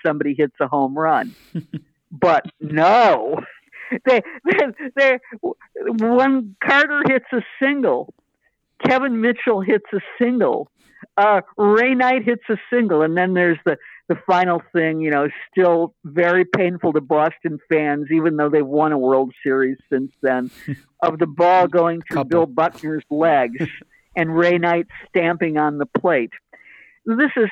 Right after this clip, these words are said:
Speaker 1: now, this is not what baseball is. It really, it really isn't. But it can happen,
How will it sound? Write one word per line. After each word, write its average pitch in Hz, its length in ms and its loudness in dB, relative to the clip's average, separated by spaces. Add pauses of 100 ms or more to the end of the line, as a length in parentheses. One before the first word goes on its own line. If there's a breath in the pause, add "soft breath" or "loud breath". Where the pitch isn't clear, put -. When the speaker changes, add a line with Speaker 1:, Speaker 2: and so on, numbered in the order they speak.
(140)
Speaker 1:
now, 220 320 0
this 262 260 -6
is 320 100 0
not 262 360 2
what 214 240 -2
baseball 165 720 0
is. 123 340 -2 (280)
It 185 180 0
really, 214 400 2
it 214 140 0
really 220 420 0
isn't. 208 360 -2 (480 loud breath)
But 226 120 2
it 214 140 -2
can 220 140 -2
happen, 190 640 -2